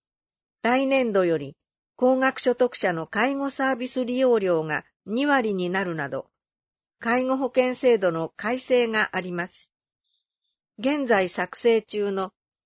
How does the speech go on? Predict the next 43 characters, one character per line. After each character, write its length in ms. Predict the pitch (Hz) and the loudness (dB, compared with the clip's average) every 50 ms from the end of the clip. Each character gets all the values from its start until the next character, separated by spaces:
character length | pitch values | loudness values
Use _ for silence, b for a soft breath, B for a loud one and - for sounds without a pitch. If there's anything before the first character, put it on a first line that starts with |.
| _ _ _ - | _ _ _ -4
第 240 | 208 247 277 277 254 | -2 0 0 2 2
六 200 | 214 220 214 - _ _ | 2 2 2 0 _ _
期 200 | - 165 156 - _ _ _ _ _ _ _ | -8 -8 -8 -8 _ _ _ _ _ _ _
葉 120 | - - 240 | -4 0 0
山 280 | 254 262 269 269 262 | 2 2 2 0 0
町 340 | 247 220 208 - - 180 - | 0 0 -2 -2 -6 -10 -8
高 240 | - - 233 247 262 | -2 2 4 4 6
齢 200 | 269 269 247 226 | 6 6 4 4
者 240 | - - 165 110 101 | 2 0 -2 -2 -4
福 200 | - - - 269 | -6 -8 -8 -6
祉 180 | 269 - - - | -6 -6 -6 -2
計 200 | 285 269 254 240 | 0 0 0 0
画 280 | - 196 196 - 185 | -2 -4 -4 -6 -6
も 180 | 180 175 170 165 | -6 -6 -6 -6
含 300 | - - - - 202 180 | -8 -10 -8 -6 -4 -4
め、 160 | 156 139 - _ _ _ _ _ _ _ _ _ | -4 -6 -10 _ _ _ _ _ _ _ _ _
改 240 | - - 208 254 262 | -6 -4 -2 -2 -2
正 300 | - - 294 294 285 277 | -2 -2 0 0 0 0
内 260 | 277 269 269 262 240 | 0 0 0 0 0
容 300 | 214 196 170 160 151 147 | 2 2 2 2 2 0
を 160 | 147 139 156 | -2 -2 -4
説 320 | - - 185 175 - - 190 | -4 -6 -8 -8 -6 -6 -4
明 220 | 190 185 180 180 | -2 -2 -2 -4
し 140 | 175 - 170 | -6 -6 -6
ま 140 | 165 165 175 | -6 -6 -6
す。 260 | - - - - _ _ _ _ _ _ _ _ _ _ _ _ _ _ _ _ _ _ _ - | -8 -12 -20 -20 _ _ _ _ _ _ _ _ _ _ _ _ _ _ _ _ _ _ _ -4
日 400 | 226 269 294 - - 262 240 190 | -2 -2 -2 -2 -2 -2 -2 -2
時、 260 | 156 156 151 - - _ _ - | -2 -4 -6 -6 -8 _ _ -4
場 160 | 175 160 185 | -4 -4 -2
所、 320 | - - 214 190 160 - _ _ _ _ _ _ _ _ _ _ _ _ | -2 -4 -4 -4 -4 -6 _ _ _ _ _ _ _ _ _ _ _ _
各 320 | - 254 247 - - 170 165 | -4 -4 -4 -4 -4 -6 -4
二 160 | 165 170 170 | -2 -4 -4
時 100 | 180 247 | -4 -4
間 260 | - - 240 240 233 214 | -2 0 0 0 -2 -4
程 300 | - - 214 190 165 131 | -2 0 0 2 2 0
度。 180 | 123 104 - _ _ _ _ _ _ _ _ _ _ _ _ _ _ _ _ _ _ _ _ - | -2 -6 -8 _ _ _ _ _ _ _ _ _ _ _ _ _ _ _ _ _ _ _ _ -8
一 220 | 220 - - 277 | -8 -6 -4 -2
月 300 | 277 269 269 269 - 254 | 0 0 -2 -2 -2 -4
二 180 | 247 - 240 233 | -4 -2 -4 -6
十 140 | - - - | -6 -8 -6
日 240 | - 214 208 - - _ _ - | -2 0 0 0 -2 _ _ -8
火 160 | - 208 208 | -4 -2 0
曜、 340 | 214 220 208 175 123 - | 0 2 2 2 0 -2